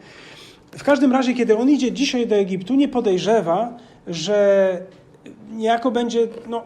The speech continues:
ojcem, protoplastą rodu niewolników, którzy czterysta lat będą poddani Faraonowi.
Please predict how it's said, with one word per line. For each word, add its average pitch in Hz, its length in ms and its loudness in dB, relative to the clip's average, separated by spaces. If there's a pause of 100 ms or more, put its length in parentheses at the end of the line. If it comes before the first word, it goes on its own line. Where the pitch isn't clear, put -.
ojcem, 240 400 2
protoplastą 196 840 -2
rodu 214 340 0
niewolników, 240 720 0
którzy 202 300 -4
czterysta 285 540 0
lat 226 420 2
będą 226 300 -2
poddani 214 420 -4
Faraonowi. 185 600 -2